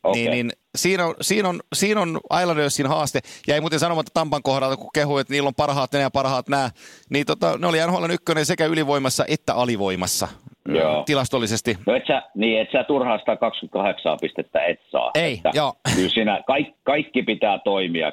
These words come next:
Speaker 1: kyllä,
Speaker 2: Joo.
Speaker 1: että, että kyllä siellä
Speaker 2: Joo, joo.
Speaker 1: kyllä tässä tota, no,
Speaker 2: Mitä me
Speaker 1: ei
Speaker 2: sanotaan?
Speaker 1: mennä vielä.
Speaker 2: Sanota-, sanotaanko me Pittsburgh vai?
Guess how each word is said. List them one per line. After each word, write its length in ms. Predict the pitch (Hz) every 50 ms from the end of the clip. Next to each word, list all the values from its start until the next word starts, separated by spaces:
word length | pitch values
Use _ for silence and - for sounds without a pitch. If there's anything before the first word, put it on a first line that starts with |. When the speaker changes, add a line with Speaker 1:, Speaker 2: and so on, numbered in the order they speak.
| - _
Speaker 1:
kyllä, 320 | - 90 85 82 78 76 73
Speaker 2:
Joo. 140 | 139 139 120 -
Speaker 1:
että, 200 | - 73 - - 78
että 200 | 78 - - 80
kyllä 240 | - - 87 85 76
siellä 360 | - 92 87 82 82 80 76 - _ _ _ _ _ _ _ _ _ _ _ _ _ _ _ _ _ _ _ _ _ _ _ _ _ _ _ _ _ -
Speaker 2:
Joo, 160 | 120 139 147
joo. 140 | 139 127 117
Speaker 1:
kyllä 180 | 101 95 98 90
tässä 300 | - 104 - - - 95
tota, 380 | - 113 107 - - 113 98 - - - - _ _ _ -
no, 260 | 101 131 127 - - _
Speaker 2:
Mitä 200 | - 214 247 294
me 60 | 277 269
Speaker 1:
ei 40 |
Speaker 2:
sanotaan? 380 | 196 240 233 208 - 185 156 139
Speaker 1:
mennä 140 | 123 113 98
vielä. 240 | 120 120 120 120 - - -
Speaker 2:
Sanota-, 380 | - - 190 214 220 208 - 175
sanotaanko 340 | 165 226 254 247 247 233 226
me 40 | -
Pittsburgh 460 | 240 233 - - - 170 160 151 -
vai? 220 | 160 156 151 151